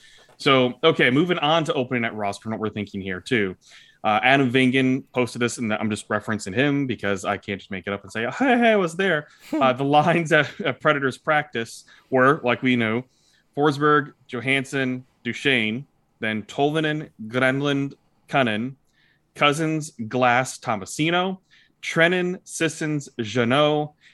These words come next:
Speaker 1: and then the extras were Afanasyev, Grimaldi, McCarron, Olivier left practice. Also, McCarron and Cousins left practice after a collision as well. And that's where I'm going, "Hmm, maybe Afanasyev does make the opening night roster."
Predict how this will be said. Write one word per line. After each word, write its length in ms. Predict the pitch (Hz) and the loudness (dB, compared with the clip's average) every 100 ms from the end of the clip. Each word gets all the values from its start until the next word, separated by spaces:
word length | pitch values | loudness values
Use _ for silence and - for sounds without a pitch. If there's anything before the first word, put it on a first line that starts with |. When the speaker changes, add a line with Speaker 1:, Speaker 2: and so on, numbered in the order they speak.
| _ | _
Speaker 1:
and 0 | |
then 120 | 117 | -6
the 140 | 117 | 0
extras 360 | 131 135 151 131 | -2 0 -2 -2
were 100 | 123 | 0
Afanasyev, 800 | 113 104 107 120 127 135 127 117 | -2 -2 -2 0 0 0 -2 -2
Grimaldi, 540 | 113 110 113 110 117 | -4 -2 -2 0 -4
McCarron, 720 | - 110 110 127 117 117 113 117 | -4 -8 -4 -2 0 0 -2 -4
Olivier 460 | 107 110 107 107 | -4 -4 -2 -4
left 280 | 107 107 - | -2 -6 -6
practice. 520 | - 120 - 90 - - | -2 -2 -2 -12 -12 -4
Also, 500 | 117 - 143 143 139 _ _ _ _ - | -4 0 2 2 -2 _ _ _ _ -8
McCarron 560 | 117 - 123 123 127 135 | -8 0 2 4 2 2
and 140 | 131 | 0
Cousins 360 | 139 147 135 113 | 0 0 -2 -6
left 160 | 110 | -8
practice 380 | - 95 - 98 | -6 -6 -6 -8
after 240 | 107 - | -6 -6
a 40 | 110 | -12
collision 440 | - 123 123 113 | -8 -4 -2 -4
as 160 | 101 104 | -8 -4
well. 220 | 143 120 | 0 0
And 100 | 107 | 0
that's 160 | 110 - | -6 -8
where 80 | |
I'm 60 | 113 | -8
going, 200 | 113 110 | -6 -6
"Hmm, 240 | 160 180 | -4 -4
maybe 180 | 110 120 | -2 0
Afanasyev 540 | 123 120 127 135 135 123 | -2 -2 -2 -2 -4 -4
does 160 | 170 | -4
make 160 | 151 101 | -6 -6
the 60 | |
opening 240 | 98 98 98 | -6 -6 -6
night 80 | 104 | -6
roster." 380 | 104 101 104 | -6 -6 -12